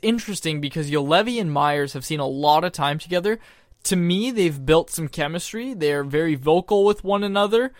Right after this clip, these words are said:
Um, I think they're getting a little more comfortable with each other, which is a very welcome sight. But I wonder what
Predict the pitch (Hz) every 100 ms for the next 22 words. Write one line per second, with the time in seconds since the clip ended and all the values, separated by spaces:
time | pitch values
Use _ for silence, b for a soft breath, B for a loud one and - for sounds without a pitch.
0 | b b b 160 151 143 139 135 131 123
1 | - - 147 151 160 151 147 151 147 143
2 | 147 147 143 139 - 208 - 208 208 202
3 | 208 190 202 185 190 160 - 139 139 143
4 | - 143 139 151 165 147 151 - 139 -
5 | 185 214 202 - b b - 160 147 -
6 | 185 175 - - 180 180 151 180 240 240
7 | 202 185 -